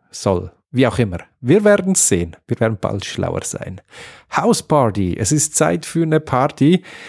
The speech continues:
der, äh, App wird der Stecker gezogen. Äh,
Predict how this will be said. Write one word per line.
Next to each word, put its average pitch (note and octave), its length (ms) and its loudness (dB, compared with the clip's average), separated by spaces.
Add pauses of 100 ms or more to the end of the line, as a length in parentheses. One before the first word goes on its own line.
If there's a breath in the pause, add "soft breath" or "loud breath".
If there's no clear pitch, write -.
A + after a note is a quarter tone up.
(360 loud breath)
der, D3 460 2 (180)
äh, C3 240 -4 (520)
App - 300 -2
wird D#3 320 0
der D#3+ 100 6
Stecker E3 480 -2
gezogen. F#2+ 800 0 (300 loud breath)
Äh, C3+ 240 0